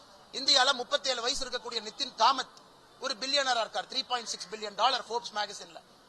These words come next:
அவரை போய், "எனக்கு அனுபவம் குறைவுப்பா, எப்படி நீ மூன்று புள்ளி ஆறு பில்லியன் டாலர் வாங்கின, அந்த சொத்தை கொண்டு இன்னொருத்தர் கொடுன்னு சொல்ல முடியுமா?" அதனால இந்த வாதத்தை நான் மறுக்கிறேன். சொன்ன கருத்துல நியாயம் இருக்கலாம் அவருக்கு, மூன்றாண்டு இருக்கு, எங்களுக்கு முப்பது ஆண்டு இருக்கு அப்படி.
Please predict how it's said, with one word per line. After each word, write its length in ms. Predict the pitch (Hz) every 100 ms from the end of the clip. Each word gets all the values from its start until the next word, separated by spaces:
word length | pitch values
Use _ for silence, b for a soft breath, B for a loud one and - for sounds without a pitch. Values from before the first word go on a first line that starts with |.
| -
அவரை 160 | 226 240
போய், 120 | 269
"எனக்கு 200 | 254 214
அனுபவம் 320 | 262 262 240 202
குறைவுப்பா, 420 | 240 240 233 240 - - - -
எப்படி 260 | 226 277 269
நீ 120 | 254
மூன்று 280 | 233 262 269
புள்ளி 180 | 247 240
ஆறு 200 | 220 226
பில்லியன் 300 | 220 220 214
டாலர் 200 | 233 233
வாங்கின, 320 | 202 226 220 214 - - -
அந்த 160 | 220
சொத்தை 240 | 220 233 285
கொண்டு 200 | 254 254
இன்னொருத்தர் 320 | 233 240 220
கொடுன்னு 220 | 240 254 220
சொல்ல 120 | 247
முடியுமா?" 320 | 226 202 185
அதனால 200 | 175 254
இந்த 160 | 226 247
வாதத்தை 420 | 214 285 311 302
நான் 200 | 240 202
மறுக்கிறேன். 400 | 170 285 226 - - -
சொன்ன 220 | 262 339
கருத்துல 300 | 269 330 330
நியாயம் 280 | 247 285 269
இருக்கலாம் 320 | 277 262 180
அவருக்கு, 260 | 254 262 - - - - - -
மூன்றாண்டு 440 | 226 285 269 277 247
இருக்கு, 180 | 247 285
எங்களுக்கு 240 | 240 190
முப்பது 280 | 214 269 254
ஆண்டு 180 | 240 190
இருக்கு 160 | -
அப்படி. 200 | 175 -